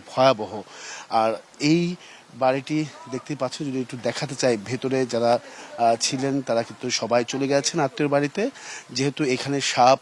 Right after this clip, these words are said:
সাপের একটা আতঙ্ক, ও, রয়েছে, তাই তারা কিন্তু, আহ, নিরাপদে আশ্রয় খোঁজার জন্য তারা আত্মীয় বাড়িতে গেছেন। এমনকি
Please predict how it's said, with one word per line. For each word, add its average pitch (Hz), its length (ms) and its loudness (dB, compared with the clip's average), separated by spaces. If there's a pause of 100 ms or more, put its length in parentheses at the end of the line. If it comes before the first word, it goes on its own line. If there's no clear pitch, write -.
(160)
সাপের - 420 0
একটা 123 240 2
আতঙ্ক, 120 360 -2
ও, 117 460 -2
রয়েছে, 139 460 2 (400)
তাই 135 200 4
তারা 131 280 4
কিন্তু, 139 380 -4 (440)
আহ, 117 220 8 (420)
নিরাপদে 131 520 2
আশ্রয় 139 460 4 (360)
খোঁজার 127 260 0
জন্য 127 200 0
তারা 123 200 6
আত্মীয় 120 200 2
বাড়িতে 113 180 -2
গেছেন। 117 240 0
এমনকি 143 340 2